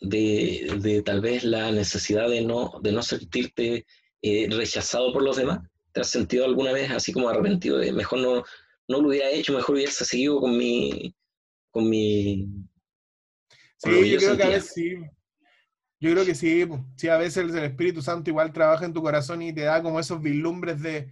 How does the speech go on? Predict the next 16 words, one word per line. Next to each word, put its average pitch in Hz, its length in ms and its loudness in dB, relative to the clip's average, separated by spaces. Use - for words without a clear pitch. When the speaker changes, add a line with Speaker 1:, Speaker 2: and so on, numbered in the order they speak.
Speaker 2:
"Pucha, 165 540 0
mira, 170 260 -2
sí 165 120 -4
es 160 80 -4
bacán 170 340 0
igual 185 280 2
la 190 80 4
situación, 196 500 -2
pero 175 360 0
no 170 140 -4
te 180 80 -6
está 156 160 -2
ayudando 190 380 2
espiritualmente", 190 680 -4
po, 143 100 -4
¿cachai? 156 380 -4